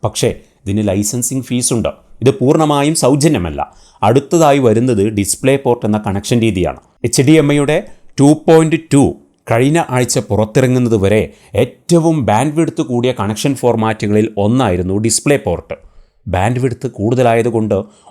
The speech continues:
ഉയർന്ന റിഫ്രഷ് റേറ്റും ഉയർന്ന റെസല്യൂഷനിലും ഉള്ള കമ്പ്യൂട്ടർ മോണിറ്ററുകളിൽ ഡിസ്പ്ലേ പോർട്ട് സ്ഥാനം പിടിച്ചു.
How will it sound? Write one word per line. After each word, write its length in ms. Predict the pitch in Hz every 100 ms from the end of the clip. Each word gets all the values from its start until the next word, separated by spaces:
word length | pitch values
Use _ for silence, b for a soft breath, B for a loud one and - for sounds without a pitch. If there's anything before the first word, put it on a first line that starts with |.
| -
ഉയർന്ന 420 | 110 143 147 151
റിഫ്രഷ് 500 | 127 - 151 - 117
റേറ്റും 380 | 92 82 90 73 b b
ഉയർന്ന 400 | 113 117 139 143
റെസല്യൂഷനിലും 680 | 143 120 160 180 175 156 139 -
ഉള്ള 320 | 113 107 98 B B
കമ്പ്യൂട്ടർ 400 | 120 131 185 185
മോണിറ്ററുകളിൽ 920 | 143 110 101 104 101 92 98 - _ 98
ഡിസ്പ്ലേ 380 | 107 - 143
പോർട്ട് 400 | 147 110 104 107
സ്ഥാനം 440 | 101 - 101 107 98
പിടിച്ചു. 300 | 80 -